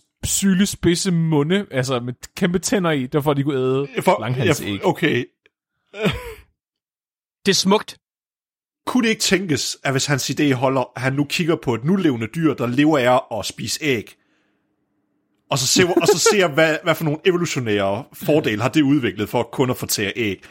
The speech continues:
Speaker 2: Og så se, om passer det på dinosaurerne. Men det kunne jeg nok ikke tænke så langt til.
Speaker 3: Nikolaj, det er fordi, at du, det tager lang tid sådan noget.
Speaker 2: Det er
Speaker 3: Og det,
Speaker 2: rigtigt.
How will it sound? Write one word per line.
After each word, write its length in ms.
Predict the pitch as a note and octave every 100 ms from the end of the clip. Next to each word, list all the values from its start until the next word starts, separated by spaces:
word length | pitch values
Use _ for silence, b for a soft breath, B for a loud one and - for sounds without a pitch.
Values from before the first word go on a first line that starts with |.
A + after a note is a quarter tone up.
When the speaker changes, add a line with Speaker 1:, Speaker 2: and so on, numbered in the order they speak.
| B
Speaker 2:
Og 100 | -
så 60 | C3
se, 200 | C3 C#3
om 80 | A2+
passer 280 | B2 B2+ A2+
det 120 | G#2+
på 60 |
dinosaurerne. 600 | G#2 G2 F#2+ A#2 G2+ G2
Men 140 | F2 A2
det 100 | C#3
kunne 100 | A#2+
jeg 60 |
nok 140 | G#2+ G#2
ikke 120 | A2+
tænke 180 | A#2 A2
så 100 | B2
langt 240 | E2 F#2
til. 120 | - F2 b b b
Speaker 3:
Nikolaj, 440 | F3 F3 E3+ D3
det 240 | B2 F3 F#3+
er 40 | D3+
fordi, 380 | C#3 - G3 F#3
at 160 | C#3 D3
du, 280 | E3 E3 -
det 100 | F3+
tager 220 | E3 E3+ C3+
lang 300 | C3+ C#3 -
tid 200 | C3+ A#2
sådan 180 | -
noget. 200 | F#2+ G#2
Speaker 2:
Det 60 | A2+
er 40 |
Speaker 3:
Og 60 | A2+
det, 100 | G3+
Speaker 2:
rigtigt. 300 | F3+ - -